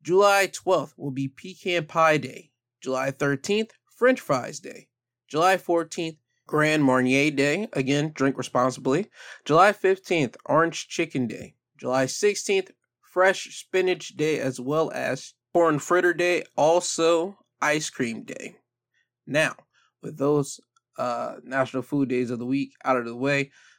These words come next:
um, I do have some, uh, R I Ps or condolences to give out. Uh, this week we lost James Caan.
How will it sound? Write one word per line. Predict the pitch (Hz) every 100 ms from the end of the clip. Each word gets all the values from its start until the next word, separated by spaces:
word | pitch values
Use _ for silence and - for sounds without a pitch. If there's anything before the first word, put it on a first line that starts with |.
| -
um, | 202 202
I | - -
do | 214 208
have | 180 156 156 156 151
some, | - 143 139 131 127 _ _ _ _ _ _
uh, | 127 123 - -
R | 143
I | 143 131
Ps | 123 131 127
or | 127
condolences | 127 127 127 127 127 123
to | - 123 117 - _ _ 131
give | 131
out. | 139 165 - - _ _ _ _ -
Uh, | 156 185 190
this | 165 202 208
week | 156 196 196
we | 160 170
lost | 151 160 175 165 147
James | 147 165 165 -
Caan. | 160 160 180